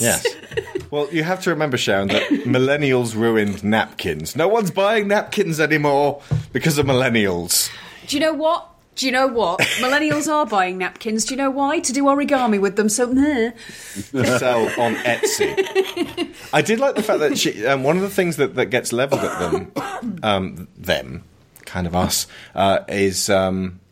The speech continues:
Speaker 1: no, no, no, no, let, let's say them, 'cause we're talking about the yo-, the younger kids, um, is that they don't buy things so much. They, they trade things, which has economists going crazy. Th-, th-, this is the beginnings of a new society,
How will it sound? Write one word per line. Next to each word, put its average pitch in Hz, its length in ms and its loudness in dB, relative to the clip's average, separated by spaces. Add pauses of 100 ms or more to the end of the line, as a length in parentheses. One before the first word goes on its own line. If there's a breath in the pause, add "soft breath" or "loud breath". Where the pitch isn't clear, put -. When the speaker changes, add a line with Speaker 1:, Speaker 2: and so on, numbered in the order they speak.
(480)
Speaker 1:
no, - 40 -4
no, 285 180 2
no, 247 140 0
no, 170 280 2
let, 214 200 -2
let's 226 180 -4
say 208 160 2
them, 104 320 0
'cause 104 160 -8
we're 127 80 -2
talking 123 240 -4
about 104 220 -2
the 98 80 -4
yo-, 95 160 0
the 98 160 -2
younger 92 320 -2
kids, 87 340 -6 (380 loud breath)
um, 95 480 0
is 113 160 -2
that 107 100 -10
they 113 140 2
don't 113 320 0
buy 123 240 4
things 82 340 -4
so 82 180 -4
much. 73 460 -6
They, 85 240 -2
they 90 160 -4
trade 117 460 0
things, - 420 -8
which 101 200 -2
has 110 200 2
economists 113 720 -2
going 104 320 0
crazy. 120 720 -2 (1400 loud breath)
Th-, 156 160 -6 (1120)
th-, 135 160 -4
this 165 300 -2
is 180 200 -2
the 160 100 0
beginnings 147 680 0
of 139 140 0
a 139 60 2
new 127 400 2
society, - 1080 0